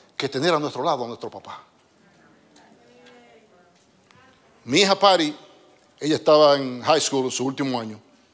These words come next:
y el maestro de ciencias sociales separó la clase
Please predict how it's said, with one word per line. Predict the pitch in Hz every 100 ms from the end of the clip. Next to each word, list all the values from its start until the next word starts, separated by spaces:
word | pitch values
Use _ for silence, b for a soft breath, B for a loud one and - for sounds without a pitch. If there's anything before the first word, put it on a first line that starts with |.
| b b b b b b _ _ -
y | 123 113 113 110
el | 113
maestro | 117 117 147 151 151
de | 135 123 113 101
ciencias | - 151 147
sociales | 127 123 156 135 120 - - _
separó | - 120 - 117 135 127 120
la | 123
clase | 117 127 113 -